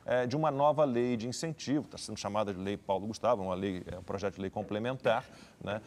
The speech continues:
é, que, na verdade, segundo o secretário especial de Cultura, Mário Frias, que, que eu entrevistei,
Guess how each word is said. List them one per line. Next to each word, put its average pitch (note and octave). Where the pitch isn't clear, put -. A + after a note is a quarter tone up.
é, A2+
que, F#3
na E3+
verdade, D#3+
segundo C3
o G#2+
secretário A2+
especial G#2+
de -
Cultura, A2
Mário A#2
Frias, C3+
que, -
que -
eu G2+
entrevistei, G2+